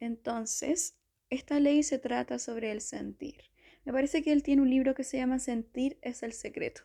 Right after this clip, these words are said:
Todavía lo tengo pendiente, pero me imagino que debe ser maravilloso. Pero lo voy a explicar.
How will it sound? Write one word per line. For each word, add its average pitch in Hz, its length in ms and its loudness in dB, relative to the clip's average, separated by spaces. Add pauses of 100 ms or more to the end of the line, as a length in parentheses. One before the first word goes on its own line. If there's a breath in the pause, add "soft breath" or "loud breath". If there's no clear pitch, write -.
(140)
Todavía 240 320 -2
lo 247 100 0
tengo 247 240 -4
pendiente, 226 600 -4
pero 208 500 -2 (760 loud breath)
me 220 100 -8
imagino 226 400 -2
que 226 80 -2
debe 226 220 0
ser 233 220 -4
maravilloso. 220 640 -4 (200)
Pero 240 440 0
lo 247 180 -4
voy 269 100 4
a - 20 4
explicar. - 460 -6